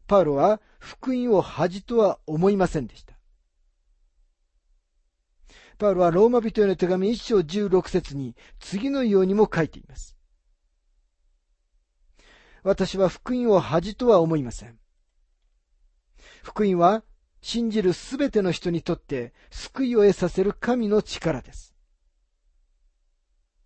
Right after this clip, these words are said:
そして第二テモテへの手紙一章の八節の中で、パウロは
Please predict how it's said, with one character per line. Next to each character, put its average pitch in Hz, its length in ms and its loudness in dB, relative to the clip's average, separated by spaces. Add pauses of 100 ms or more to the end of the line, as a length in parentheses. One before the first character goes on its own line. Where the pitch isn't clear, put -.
(600)
そ 196 140 -8
し - 60 -12
て 196 100 0
第 196 240 4
二 254 100 -4
テ 247 120 0
モ 240 120 -2
テ 226 120 2
へ - 40 6
の 165 80 0
手 165 300 -4
紙 165 440 -4
一 220 120 -4
章 202 240 -2
の 180 100 -2
八 190 140 0
節 165 280 -10
の 165 120 -4
中 185 240 -2
で、 120 240 -8 (260)
パ 226 140 2
ウ 190 80 4
ロ 156 80 2
は 123 240 -4